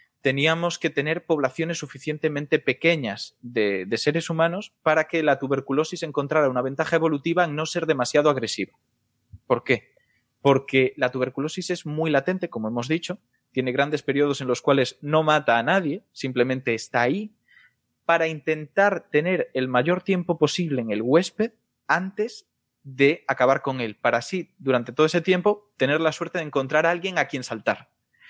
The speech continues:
Esto es típico de poblaciones pequeñas. Si fuera una población gro-, grande, la probabilidad de encontrarse con alguien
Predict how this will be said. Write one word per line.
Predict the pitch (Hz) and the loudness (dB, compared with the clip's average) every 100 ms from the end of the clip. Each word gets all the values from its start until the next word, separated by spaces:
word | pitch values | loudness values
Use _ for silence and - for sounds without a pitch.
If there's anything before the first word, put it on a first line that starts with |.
| - | -4
Esto | - 147 185 | -2 -2 -2
es | |
típico | - 185 196 185 | -2 -2 2 2
de | 151 | 4
poblaciones | 139 127 156 170 170 | 4 4 2 0 0
pequeñas. | 143 170 147 107 - - _ _ _ _ _ _ | 0 2 0 -2 -12 -20 _ _ _ _ _ _
Si | - 139 | -6 2
fuera | 175 | 2
una | 185 190 | 4 2
población | 185 175 180 175 | 4 4 2 -2
gro-, | 165 185 - | 0 0 2
grande, | 160 180 180 | 2 2 0
la | 185 135 | 0 2
probabilidad | 131 127 127 127 143 | 4 4 4 2 2
de | |
encontrarse | 165 160 156 160 156 156 | 0 -2 0 0 0 -4
con | 147 151 | 0 2
alguien | 160 131 107 104 | 2 0 -4 -8